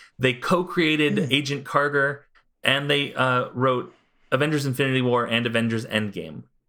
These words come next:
Speaker 1: I have to imagine there were more
Speaker 2: Really?
Speaker 1: people involved in the writing of that, but Christopher Marcus and Stephen McFeely are, like, all up in this M C U stuff.
Speaker 2: That's interesting.
Speaker 1: Yeah.
Speaker 2: Okay. Yeah,
Speaker 1: Um,
Speaker 2: uh, you know, I mean, I'm, look, I'm not trying to knock 'em. I'm just saying, I feel like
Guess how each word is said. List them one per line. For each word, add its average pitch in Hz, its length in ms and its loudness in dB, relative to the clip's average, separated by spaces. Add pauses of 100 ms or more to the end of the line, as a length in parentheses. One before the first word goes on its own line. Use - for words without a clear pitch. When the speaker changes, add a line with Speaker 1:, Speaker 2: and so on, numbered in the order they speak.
(120)
Speaker 1:
I 127 60 -2
have 170 240 2
to 208 80 -2
imagine 151 260 -2
there 143 100 2
were 127 120 2
more 143 300 4
Speaker 2:
Really? - 100 -6
Speaker 1:
people 135 260 0
involved 123 400 0
in 143 80 0
the 143 80 0
writing 143 180 2
of 156 60 2
that, 147 140 -2
but - 260 -4
Christopher 180 300 0
Marcus 165 340 0
and 131 80 -4
Stephen 131 320 -2
McFeely 120 480 0
are, 120 140 2
like, 113 360 -2
all 127 360 2
up 117 180 0
in 107 160 0
this 104 180 -4
M 98 140 -2
C 101 160 -8
U 85 160 -6
stuff. - 400 -12 (840)
Speaker 2:
That's 156 260 2
interesting. 160 560 -4
Speaker 1:
Yeah. 190 60 4
Speaker 2:
Okay. 147 340 2 (400)
Yeah, 190 180 6
Speaker 1:
Um, 117 140 0
Speaker 2:
uh, 160 160 2
you 175 100 4
know, 220 300 2 (160)
I - 20 0
mean, 180 160 6
I'm, 190 200 4 (120)
look, 151 220 4
I'm 135 100 8
not 165 180 4
trying 170 240 4
to 156 40 8
knock 143 280 2
'em. 113 160 -6 (200)
I'm 135 80 6
just 151 240 4
saying, 135 280 4 (540)
I 135 80 4
feel 175 220 4
like 202 180 4